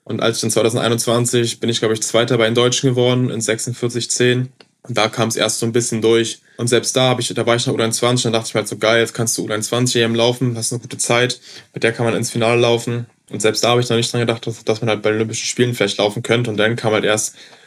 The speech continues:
weil vier mal vier Staffel war ja nicht qualifiziert, war nur die Mixstaffel qualifiziert.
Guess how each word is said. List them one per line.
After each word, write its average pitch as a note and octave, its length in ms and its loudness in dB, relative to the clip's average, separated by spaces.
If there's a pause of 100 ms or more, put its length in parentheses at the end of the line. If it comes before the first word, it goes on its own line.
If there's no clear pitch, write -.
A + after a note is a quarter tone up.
weil A2 140 2
vier C3 160 0
mal A#2 120 4
vier A#2+ 160 0
Staffel A#2 340 -2
war A#2 100 4
ja A2+ 40 2
nicht A#2+ 180 0
qualifiziert, C3+ 600 0
war A2 80 2
nur A#2 120 2
die A#2+ 100 2
Mixstaffel B2+ 400 2
qualifiziert. B2+ 720 0